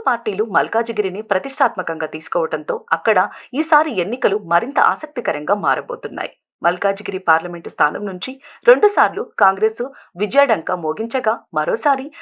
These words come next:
జెండా ఎగరవేయాలని వ్యూహాలు రచిస్తోంది. ఈసారి రాష్ట్రంలో అధికారంలో ఉండటం,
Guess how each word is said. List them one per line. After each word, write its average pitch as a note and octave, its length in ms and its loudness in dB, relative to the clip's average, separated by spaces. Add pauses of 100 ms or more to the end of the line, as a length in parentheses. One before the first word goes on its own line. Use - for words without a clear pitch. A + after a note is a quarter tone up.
(160)
జెండా A#3 300 4
ఎగరవేయాలని F3 760 -4
వ్యూహాలు E3 420 -10
రచిస్తోంది. - 640 -6 (380)
ఈసారి G3+ 380 -2
రాష్ట్రంలో G3 540 -2 (260)
అధికారంలో C4 560 0
ఉండటం, G3 420 -4